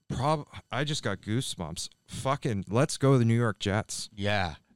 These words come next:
Speaker 2: Dead serious.
Speaker 1: Like,
Speaker 2: It
Speaker 1: let's see him
Speaker 2: Yeah.
Speaker 1: win a Super Bowl.
Speaker 2: I agree. When they fucking came for him,
Speaker 1: Yeah.
Speaker 2: I thought, "You're all scum."
Speaker 1: Yeah.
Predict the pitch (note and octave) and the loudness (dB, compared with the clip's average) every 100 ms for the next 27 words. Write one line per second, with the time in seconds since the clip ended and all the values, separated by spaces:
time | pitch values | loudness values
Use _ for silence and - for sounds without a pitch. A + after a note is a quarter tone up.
0 | - - C3 C3 - A#2+ G#2+ D#2+ - - | -20 -8 -6 -4 -2 0 0 -4 -12 -12
1 | - - A#2+ A#2 C#3+ - - E3+ D#3 D#3+ | -10 0 0 4 2 2 2 6 8 8
2 | D3 A#2 G2+ G2+ F#2+ D2 _ _ _ - | 6 4 2 2 -2 -4 _ _ _ -4
3 | A#2+ C#3 A#2+ - C3+ C3 A2 F#2 D#2+ - | 2 4 2 4 2 2 -2 -2 -4 -8
4 | _ _ - E3+ G3 G3 - G#2+ G2 - | _ _ -8 -4 -4 -4 -8 -12 -12 -10
5 | G#2 C3 G2+ F#2+ A2+ A2 B2 C#3 F3 - | -6 -4 -4 -4 -6 -6 -8 -6 -6 0
6 | F3+ - D3 A#2+ B2+ B2+ D3 - D3 D3 | 0 0 -8 -8 -4 -4 -4 -4 -2 0
7 | D#3 D#3 - G2+ F2+ - - _ - A#2+ | -2 -4 -2 0 0 -4 -16 _ -8 -4
8 | B2 - G2 - _ B2 A#2 A2+ - G2 | -2 -2 -4 -6 _ -6 -4 -4 -6 -8
9 | F#2+ - - - - F2+ D#2 G#2 A2 A2+ | -8 -8 -8 -8 -8 -8 -8 0 2 2